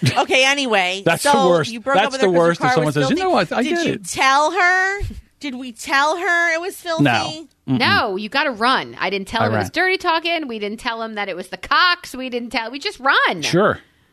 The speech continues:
Speaker 3: It's a maturity thing. I said the timing was wrong.
Speaker 1: Totally. Totally. I was, like, twenty-three when this
Speaker 3: To-,
Speaker 1: happened.
Speaker 3: it's a maturity
Speaker 1: Yeah.
Speaker 3: thing. You're like, "Yeah, no." And even then, before it had a name, we ghosted all of them. We're like, "And we're done here."
Speaker 2: Right. I dated,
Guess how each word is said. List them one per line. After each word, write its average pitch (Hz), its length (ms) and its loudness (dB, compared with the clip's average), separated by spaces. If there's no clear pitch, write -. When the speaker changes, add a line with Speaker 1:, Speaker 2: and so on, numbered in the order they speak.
Speaker 3:
It's - 180 -6
a 285 40 0
maturity 240 500 2
thing. 135 300 -6
I 175 60 -2
said 262 320 0
the 165 80 -6
timing 269 420 -2
was 277 160 -8
wrong. 160 240 0
Speaker 1:
Totally. 196 1040 2
Totally. 202 340 2
I 190 80 6
was, 190 100 0
like, 180 120 -2
twenty-three 156 800 -12
when 143 120 -14
this 143 100 -14
Speaker 3:
To-, - 60 -2
Speaker 1:
happened. 277 260 0
Speaker 3:
it's 254 140 -4
a 254 40 0
maturity 269 380 -2
Speaker 1:
Yeah. 254 80 -4
Speaker 3:
thing. 160 200 -4
You're 175 120 -2
like, 175 180 -2
"Yeah, 165 540 2
no." 165 280 -2
And 208 200 -4
even 247 260 -2
then, 233 220 2
before 196 280 -4
it 190 80 -2
had 190 140 -2
a 180 80 0
name, 185 320 0
we 165 100 -2
ghosted 175 460 0
all 165 240 2
of 156 80 -8
them. 117 260 -10
We're 170 120 -10
like, 165 240 -10
"And 320 380 -6
we're 294 140 -6
done 175 260 -2
here." 190 180 -6
Speaker 2:
Right. - 180 -4
I 156 140 2
dated, 151 520 2